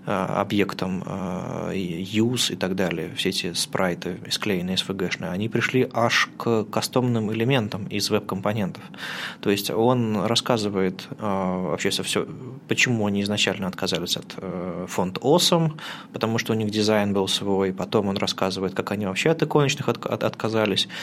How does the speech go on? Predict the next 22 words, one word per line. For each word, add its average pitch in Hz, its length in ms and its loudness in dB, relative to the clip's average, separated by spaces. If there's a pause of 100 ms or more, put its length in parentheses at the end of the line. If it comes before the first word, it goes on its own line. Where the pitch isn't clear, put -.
(220)
э, 98 240 2
начали 107 380 4
использовать 101 460 0
S - 180 2
V 101 80 4
G 131 320 6
и 117 520 0
делает 107 840 2
довольно 117 260 6
интересный 113 360 2
список, - 460 2
э, 101 400 2
плюсов 151 380 4
и 127 60 6
минусов 120 340 2
каждого - 340 0
способа. 139 600 2 (380)
И 120 60 4
в 117 80 6
итоге 131 240 6
получается, 127 460 4
что 117 480 2